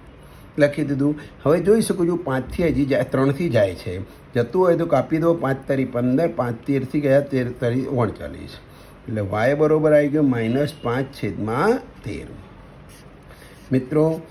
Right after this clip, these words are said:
વાયની જે વેલ્યુ આવી છે સમીકરણ એકમાં મૂકીએ. વાય બરોબર માઇનસ પાંચ છેદમાં તેર.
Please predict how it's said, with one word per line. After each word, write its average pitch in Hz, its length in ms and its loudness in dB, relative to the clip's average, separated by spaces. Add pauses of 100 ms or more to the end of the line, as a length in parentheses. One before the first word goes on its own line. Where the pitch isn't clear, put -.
(200)
વાયની 107 380 4
જે 170 120 2
વેલ્યુ 156 340 4
આવી 156 200 4
છે 156 140 -2
સમીકરણ 139 460 0
એકમાં 135 320 0
મૂકીએ. 156 440 0 (260)
વાય 113 260 4
બરોબર 156 420 4
માઇનસ 127 640 0
પાંચ 151 220 0
છેદમાં 131 600 -2
તેર. 139 240 4